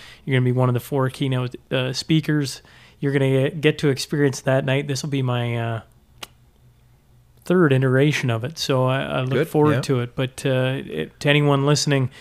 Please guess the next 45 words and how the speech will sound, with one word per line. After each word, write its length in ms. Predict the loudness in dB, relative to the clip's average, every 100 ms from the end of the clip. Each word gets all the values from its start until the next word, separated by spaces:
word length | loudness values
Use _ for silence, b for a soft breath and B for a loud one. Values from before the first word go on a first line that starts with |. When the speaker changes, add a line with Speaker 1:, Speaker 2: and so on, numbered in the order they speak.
| B B B
Speaker 1:
if, 260 | -2 0 2
uh, 200 | 2 2
you've 180 | 0 0
liked 300 | 2 2 4
what 160 | 0 2
Byron's 360 | 2 4 0 0
been 140 | -2
talking 280 | -2 -2 -2
about, 160 | 0
in 80 | 0
the 60 | 0
show 240 | 2 2
notes 300 | 2 0 0
is 160 | -2 0
the 80 | 0
link. 320 | 0 -2 -2
You 80 | -4
can 140 | -4
click 240 | 0 0 2
on 180 | 2
it, 140 | 0 -2
and 100 | -4
you 100 | -2
Speaker 2:
<laughs> 60 |
Speaker 1:
can 200 | -2 -2 -4
Speaker 2:
Yeah. 40 |
Speaker 1:
you 120 | -4
can 80 | -2
go 100 | 0
buy 180 | 2 2
a 80 | 0
ticket 280 | -4 -4
or 100 | -6
two 300 | -4 -2 0
and, 180 | 2 0
and 400 | -2 -4 -4 -4
come 180 | -4 -4
see 140 | -4 -4
Byron 440 | 0 0 0 0
Speaker 2:
Oh, 20 |
it'll 140 | 0 0
be 40 |
Speaker 1:
along 140 | 0 0
Speaker 2:
good. 20 |
Speaker 1:
with 140 | -2